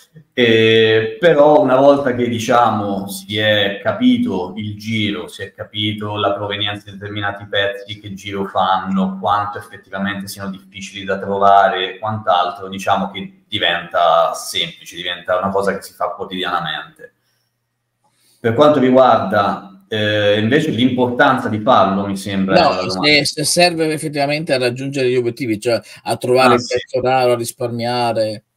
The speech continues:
Speaker 1: Sì, purtroppo, soprattutto nel mercato in cui, a cui mi rivolgo io, cioè quello delle hot toys, che è un mercato sostanzialmente orientale che guarda all'Occidente, all'Europa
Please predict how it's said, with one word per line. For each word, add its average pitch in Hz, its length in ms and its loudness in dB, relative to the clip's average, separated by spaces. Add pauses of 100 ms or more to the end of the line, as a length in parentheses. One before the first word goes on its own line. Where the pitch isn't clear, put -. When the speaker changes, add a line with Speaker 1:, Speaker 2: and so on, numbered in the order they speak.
(100)
Speaker 1:
Sì, 120 340 2
purtroppo, 123 500 2
soprattutto 127 600 0
nel 120 180 2
mercato 101 880 0
in 95 280 -8
cui, 104 180 -10
a 98 120 -6
cui 113 100 -10
mi 107 120 -2
rivolgo 101 460 -2
io, 110 240 0
cioè 95 200 -12
quello 95 180 -6
delle 95 220 -2
hot 95 160 -12
toys, 101 640 -2
che 95 80 -12
è 92 100 -6
un 95 60 -14
mercato 90 1300 -4
sostanzialmente 104 840 -6
orientale 113 880 2
che 107 220 -10
guarda 110 720 4
all'Occidente, 104 840 -4
all'Europa 110 1040 2